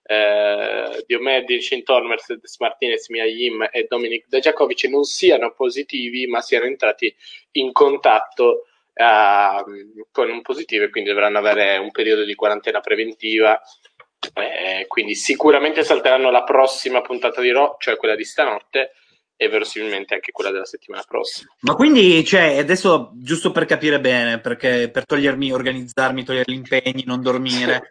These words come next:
Speaker 1: <laughs>
Speaker 2: cioè, il draft è il nove ottobre, eh, sostanzialmente?
Speaker 1: Il draft sarà la puntata di SmackDown del nove ottobre e quella di Raw del dodici, cioè spalmata.
Speaker 2: Quindi il Friday night?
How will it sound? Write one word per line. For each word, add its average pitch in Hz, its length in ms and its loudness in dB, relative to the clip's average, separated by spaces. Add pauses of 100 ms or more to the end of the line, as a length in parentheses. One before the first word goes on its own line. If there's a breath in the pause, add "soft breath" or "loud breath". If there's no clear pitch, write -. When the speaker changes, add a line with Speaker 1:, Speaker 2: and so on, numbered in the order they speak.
(120 soft breath)
Speaker 1:
<laughs> - 100 -20
Speaker 2:
cioè, 151 320 -2
il 151 180 -2
draft 220 380 2
è - 20 6
il 151 80 2
nove 160 220 4
ottobre, 143 500 4
eh, 196 80 -2
sostanzialmente? 131 680 -4
Speaker 1:
Il 165 60 6
draft 196 440 4
sarà 151 480 4
la 135 140 2
puntata 156 360 -4
di 131 60 0
SmackDown 131 680 -4
del 135 140 -4
nove 135 180 -4
ottobre 170 300 -4
e - 20 0
quella 131 260 0
di 135 140 -2
Raw 120 180 -2
del 110 200 -8
dodici, 98 640 -12
cioè - 160 -12
spalmata. - 500 -14
Speaker 2:
Quindi 202 640 4
il 156 120 -4
Friday 165 500 0
night? 143 400 -2